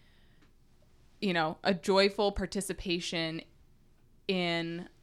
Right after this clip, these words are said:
our life as Catholics, um, and feeling a part of a community of people. Um, some people may have found that sense of belonging before they even got to Duke with their own families and how their families lived out Catholic faith life. At some point,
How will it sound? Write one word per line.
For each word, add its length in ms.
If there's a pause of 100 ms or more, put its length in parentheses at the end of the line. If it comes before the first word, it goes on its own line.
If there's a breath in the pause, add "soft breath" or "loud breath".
(140)
our 160
life 320
as 140
Catholics, 760 (100)
um, 500
and 200
feeling 400
a 60
part 280
of 120
a 60
community 720
of 160
people. 560 (380 soft breath)
Um, 540
some 300
people 540
may 340
have 580 (140)
found 340
that 140
sense 160
of 20
belonging 240
before 300
they 60
even 300
got 260
to 100
Duke 280
with 140
their 160
own 200
families 580
and 140
how 100
their 140
families 520
lived 180
out 200
Catholic 400
faith 240
life. 180 (160)
At 160
some 300
point, 400